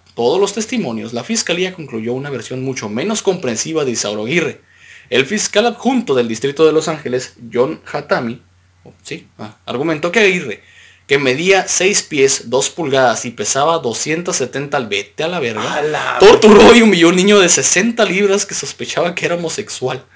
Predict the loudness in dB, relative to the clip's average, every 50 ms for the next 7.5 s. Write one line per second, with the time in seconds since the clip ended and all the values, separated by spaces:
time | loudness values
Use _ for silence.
0 | _ _ -20 -20 -20 -20 -10 _ 0 2 2 2 2 2 0 0 0 -2 -2 -2
1 | -2 -2 -2 -2 -2 -4 -6 -4 -2 -2 -2 0 0 0 0 0 -4 -8 -18 _
2 | _ _ _ _ -8 -6 -4 -4 -2 -2 -2 -2 -2 -6 _ -12 -10 -10 -8 -8
3 | -10 -12 -6 0 0 2 2 0 -4 -6 -8 -10 -10 -10 -10 -10 -8 -6 -6 -6
4 | -6 -6 -6 -6 -6 -8 -8 -10 -16 -18 -18 -20 -20 -20 _ _ _ _ _ -20
5 | -20 _ _ -20 _ _ -20 -20 _ _ _ _ _ _ _ _ _ _ _ _
6 | -18 -18 -18 -18 -20 _ _ _ _ _ _ _ _ _ -12 -8 -6 -6 -6 -6
7 | -6 -8 -8 -8 -8 -8 -10 -12 -14